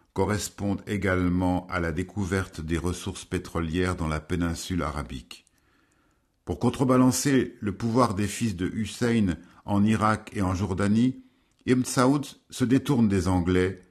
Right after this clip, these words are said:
et accorde les premières concessions de recherche pétrolière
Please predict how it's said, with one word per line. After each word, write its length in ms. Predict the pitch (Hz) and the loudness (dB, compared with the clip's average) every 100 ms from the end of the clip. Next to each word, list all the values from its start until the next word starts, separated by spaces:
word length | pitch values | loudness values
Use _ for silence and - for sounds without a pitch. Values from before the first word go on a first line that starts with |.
| _ _ _ _ _ | _ _ _ _ _
et 120 | 117 | 2
accorde 580 | 117 117 143 139 123 76 | 2 0 2 4 2 0
les 160 | 107 104 | 0 -2
premières 400 | - 131 123 110 | 2 4 4 2
concessions 460 | 113 95 107 117 | -2 -2 -2 -2
de 100 | 101 | 0
recherche 560 | 90 95 92 104 95 - | 0 -2 -2 -4 -4 -4
pétrolière 840 | 101 - 90 90 98 104 107 - | -6 -2 -2 0 0 0 0 -4